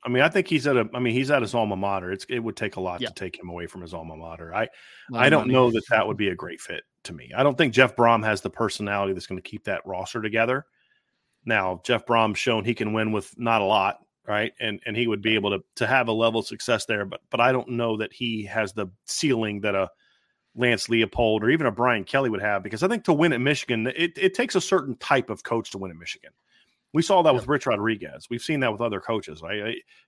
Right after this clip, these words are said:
Speaker 1: if Michigan's gonna win, it's gotta be a blue-collar defense,
Speaker 2: Yep.
Speaker 1: line
Speaker 2: Yep.
Speaker 1: play, run the ball type of
Speaker 2: They
Speaker 1: system.
Speaker 2: have the
Speaker 1: And I
Speaker 2: formula. They have the
Speaker 1: Yeah,
Speaker 2: formula.
Speaker 1: yeah. And, and I don't know that you can recruit the type of players there consistently to run,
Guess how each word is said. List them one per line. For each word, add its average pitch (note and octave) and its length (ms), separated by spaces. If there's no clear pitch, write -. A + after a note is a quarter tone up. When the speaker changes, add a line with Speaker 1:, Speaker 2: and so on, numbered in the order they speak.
Speaker 1:
if C#3 220
Michigan's F3+ 360
gonna D3 180
win, C3 200
it's A#2 100
gotta B2 220
be A2+ 120
a G#2+ 40
blue-collar A#2 880
defense, A#2+ 600
Speaker 2:
Yep. A#2 120
Speaker 1:
line B2 300
Speaker 2:
Yep. A2+ 80
Speaker 1:
play, A2+ 500
run A#2 220
the A2+ 80
ball G#2+ 680
type A2 220
of F#2+ 100
Speaker 2:
They D#3 80
Speaker 1:
system. D3+ 60
Speaker 2:
have F3 180
the F3 80
Speaker 1:
And G#2+ 80
I - 20
Speaker 2:
formula. G#2 480
They A#2+ 80
have B2+ 100
the D#3 40
Speaker 1:
Yeah, C#3 220
Speaker 2:
formula. - 260
Speaker 1:
yeah. A#2 380
And, C#3 160
and D#3 140
I G3 80
don't F3+ 140
know E3 120
that C3+ 180
you F3 80
can D3 160
recruit C3 580
the C3 60
type C3+ 280
of A#2 180
players C3+ 340
there A#2+ 160
consistently A2+ 680
to G#2 80
run, A2 440